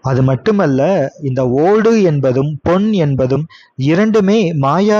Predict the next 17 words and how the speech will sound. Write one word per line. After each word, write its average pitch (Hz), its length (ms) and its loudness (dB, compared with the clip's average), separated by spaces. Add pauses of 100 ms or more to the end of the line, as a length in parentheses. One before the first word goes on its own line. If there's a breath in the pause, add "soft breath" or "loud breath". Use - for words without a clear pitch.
காரியமான 160 960 0
பௌதிக 180 520 0
பொருட்களாகிய 143 840 0 (120)
பிருத்திவி 190 480 -2
தத்துவத்தின் 151 720 -2 (360 loud breath)
காரியப்பாடுகள். 165 960 0 (100)
எனவே 185 420 0 (280)
எல்லா 147 300 0 (140)
பொருட்களும் 208 600 0
அவ்வவற்றின் 156 760 -2
தத்துவங்களிலே 208 880 0
அடங்கி 170 420 0
நிற்பன 160 540 -2 (100)
என்றும், 131 360 -2 (220)
தத்துவம் 190 540 -2
கடந்த 185 440 0
இறைவனிடத்திலே 202 1000 0